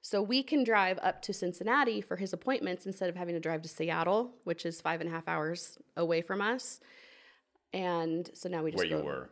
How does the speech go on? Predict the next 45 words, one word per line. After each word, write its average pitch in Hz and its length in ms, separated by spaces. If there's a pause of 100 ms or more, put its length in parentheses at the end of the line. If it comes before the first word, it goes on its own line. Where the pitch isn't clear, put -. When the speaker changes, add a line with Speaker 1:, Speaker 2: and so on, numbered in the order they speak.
Speaker 1:
where 180 240
we 165 100
were 165 300
Speaker 2:
In - 80
Speaker 1:
in 165 100
Speaker 2:
Washington. 160 380
Speaker 1:
Washington - 40
Speaker 2:
Mm. - 20
Speaker 1:
State. 156 340
Mm-hmm. 185 480
And 190 140
so 190 120
now 175 160
we 170 100
can 175 160
just 170 180
drive 165 220
across - 360
the 175 100
river, 233 580 (160)
go 175 160
to 170 540
Cincinnati. 202 840 (480)
Um, 185 320
I 240 240
did 240 400
get 214 180
accepted 190 440
to - 120
N 170 120
K 175 160
U, 185 280
which 247 220
was 165 140
another 170 280
reason 220 360
of 254 120
moving 285 280
here, 339 260 (920)
um, 180 400
for 185 160
respiratory 190 500
care, 226 380
but - 160
then 165 480